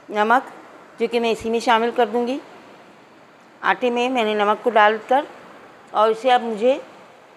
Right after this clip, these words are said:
ये सादे पानी से गूंदना है। ये देखिए नाज़रीन, मैंने आटे को गूंद लिया है और अब मुझे इसे दस मिनट के लिए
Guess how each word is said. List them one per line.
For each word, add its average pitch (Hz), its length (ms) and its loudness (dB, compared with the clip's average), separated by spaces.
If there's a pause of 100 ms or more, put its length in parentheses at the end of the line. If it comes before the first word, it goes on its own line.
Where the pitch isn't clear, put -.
(600)
ये 240 200 -6
सादे 220 360 2
पानी 220 300 2
से 240 200 0 (260)
गूंदना 196 400 0
है। 147 220 -6 (2000)
ये 240 100 -4
देखिए 233 220 -2
नाज़रीन, 190 320 0
मैंने 240 460 0
आटे 202 320 0
को 240 160 2
गूंद 226 280 -4
लिया 254 220 4
है 269 220 -2 (400)
और 233 220 6
अब 240 240 4
मुझे 269 260 0
इसे 262 240 -2
दस 226 240 0
मिनट 262 220 -2
के 262 120 0
लिए 233 300 2